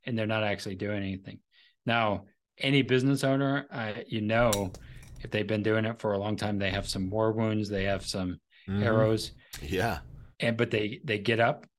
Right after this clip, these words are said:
Speaker 1: and, and things happen, staff moves, things. I think you just had an episode, uh, recently about, uh, staff problems, right?
Speaker 2: <laughs> I
Speaker 1: Um,
Speaker 2: d-, I, I don't remember.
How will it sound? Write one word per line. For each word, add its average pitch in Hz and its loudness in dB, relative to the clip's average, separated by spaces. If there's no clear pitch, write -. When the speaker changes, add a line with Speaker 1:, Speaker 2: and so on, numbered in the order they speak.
Speaker 1:
and, 107 0
and 101 -4
things 120 0
happen, 113 -4
staff 101 -2
moves, 117 0
things. 110 -2
I - -2
think 120 -2
you 113 2
just 113 0
had 110 2
an 104 -2
episode, 101 0
uh, 95 0
recently 101 -6
about, 95 -4
uh, 101 -4
staff - -2
problems, 104 -6
right? - 4
Speaker 2:
<laughs> - 2
I - -4
Speaker 1:
Um, 107 6
Speaker 2:
d-, 131 4
I, 113 4
I - 6
don't 113 4
remember. 101 2